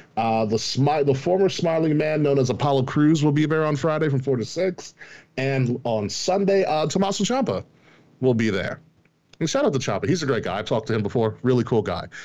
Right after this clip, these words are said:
So if you're in the area, please check out the SummerSlam Superstore in Detroit, which is going to be, quote, unquote, a Fanatics experience. And, well, surprise, surprise,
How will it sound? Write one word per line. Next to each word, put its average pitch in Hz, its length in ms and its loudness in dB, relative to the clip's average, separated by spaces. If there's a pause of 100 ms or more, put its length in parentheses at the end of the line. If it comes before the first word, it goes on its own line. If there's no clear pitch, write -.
(160)
So 175 180 0
if 196 100 0
you're 202 160 2
in 190 80 0
the 160 140 0
area, 135 300 0 (180)
please 190 280 0
check 131 220 -4
out 120 240 -4
the 107 100 0
SummerSlam 113 460 -2
Superstore 110 520 -2
in 104 60 0
Detroit, 113 420 0
which 107 180 -2
is - 60 -8
going 107 200 0
to 104 40 2
be, 98 160 -2
quote, 104 320 0 (300)
unquote, 101 480 0
a 90 140 -2
Fanatics 92 720 -2 (320)
experience. 117 840 -2
And, 135 320 0
well, 214 240 2
surprise, 196 560 -2
surprise, 180 600 -2